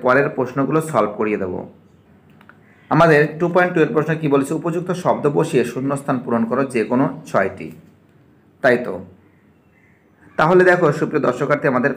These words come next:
first প্রশ্ন কী বলেছে, বলেছে টু পয়েন্ট টু ওয়ানে হিমাবহ পৃষ্ঠ আড়াআড়ি ফাটলগুলিকে ড্যাশ বলে। টু পয়েন্ট টু ওয়ান, টু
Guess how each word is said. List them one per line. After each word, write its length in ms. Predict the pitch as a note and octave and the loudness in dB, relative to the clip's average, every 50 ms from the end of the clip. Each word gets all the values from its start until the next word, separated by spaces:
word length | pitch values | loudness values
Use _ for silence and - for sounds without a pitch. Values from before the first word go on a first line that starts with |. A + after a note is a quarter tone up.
| - - - | -8 -10 -2
first 320 | B2 A2 A2 G#2+ - - - - _ _ | 0 2 2 0 -2 -10 -18 -20 _ _
প্রশ্ন 260 | - B2 A#2+ B2 A#2+ C3 B2 A#2 - | -2 -2 -2 -2 -4 -6 -6 -6 -4
কী 80 | B2+ A#2+ A#2 | -2 0 2
বলেছে, 260 | A#2+ A#2+ A#2+ A#2+ D3+ D#3+ - - - - - _ _ _ _ _ _ _ _ _ | 2 2 0 -2 -4 -8 -8 -12 -18 -20 -20 _ _ _ _ _ _ _ _ _
বলেছে 340 | C#3+ D3 D#3 D#3 C#3 - - G2+ G2 - | -2 2 2 2 2 0 -4 -6 -8 -4
টু 80 | - D#3+ D#3 D#3 - | -4 -4 -4 -2 -2
পয়েন্ট 220 | D3 D3 C#3+ C3+ - | -2 0 -2 -2 -2
টু 60 | C3+ A#2 G2 | -2 -2 -2
ওয়ানে 220 | F#2 F#2 F#2 F#2 F#2 - - - - - - - _ _ _ | -2 -4 -6 -8 -10 -14 -20 -20 -20 -20 -20 -20 _ _ _
হিমাবহ 300 | C#3 D3 E3+ F#3 F#3+ G3+ G#3 G3+ G3+ | 0 2 4 4 4 4 2 0 0
পৃষ্ঠ 280 | F3+ F3 F3 F3 - - D3 B2 A#2+ - - - - - - B2+ | -2 -2 -2 -2 0 2 2 2 2 0 -4 -10 -16 -6 -2 0
আড়াআড়ি 420 | C#3 D3 D#3 D#3+ D#3+ D#3 C3 B2+ C3 B2+ C3 - | 2 4 4 4 4 4 4 2 0 0 -4 -4
ফাটলগুলিকে 680 | - A#2+ A2+ - D3 C#3+ C#3 C3+ D3+ C#3+ C#3 C3+ - B2 A#2 A2+ A2+ B2 | -2 -2 0 0 0 0 0 2 2 2 2 2 0 0 0 0 2 2
ড্যাশ 200 | B2 A2+ A2 G#2+ G#2 G#2+ | 2 2 2 0 -4 -6
বলে। 200 | G#2 F#2+ F#2+ - - - - _ _ _ _ _ _ _ _ _ _ _ _ | -8 -8 -8 -10 -12 -16 -20 _ _ _ _ _ _ _ _ _ _ _ _
টু 100 | E3 E3 E3+ E3 E3+ D#3+ D#3 | -6 -6 -4 -6 -8 -8 -4
পয়েন্ট 360 | D3+ C#3+ C#3 C#3+ D3 D3+ D#3 - - - | -2 0 0 0 0 -2 -4 -6 -6 -4
টু 80 | C#3 B2+ G#2 | -4 -2 -2
ওয়ান, 180 | G2 F2+ F2 F2 F#2 F#2 F#2 - - _ _ _ _ _ - _ _ _ _ _ _ _ _ _ _ - | -2 -4 -6 -6 -8 -12 -16 -20 -20 _ _ _ _ _ -20 _ _ _ _ _ _ _ _ _ _ 0
টু 140 | C#3 C#3 | 2 4